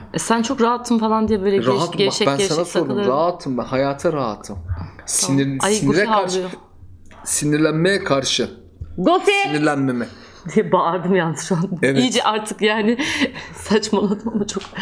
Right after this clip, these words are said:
Speaker 2: Onu anlatıyorum
Speaker 1: Ha.
Speaker 2: ben. Yani ben rahatım.
Speaker 1: Hı.
Speaker 2: Ama sinirlenip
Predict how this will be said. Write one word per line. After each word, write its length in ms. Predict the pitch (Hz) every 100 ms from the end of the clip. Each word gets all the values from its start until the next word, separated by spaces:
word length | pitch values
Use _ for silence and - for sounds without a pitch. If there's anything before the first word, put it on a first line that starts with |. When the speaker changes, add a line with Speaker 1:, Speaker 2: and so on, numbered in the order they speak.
| -
Speaker 2:
Onu 120 | 135
anlatıyorum 540 | 165 156 139 123 120 113
Speaker 1:
Ha. 60 |
Speaker 2:
ben. 200 | 110 92
Yani 180 | 104 113
ben 420 | 175 392 349 320
rahatım. 500 | 339 427 339 - 135 110 - - - -
Speaker 1:
Hı. 60 | 135
Speaker 2:
Ama 180 | 143 220
sinirlenip 840 | 233 - 160 165 165 180 220 -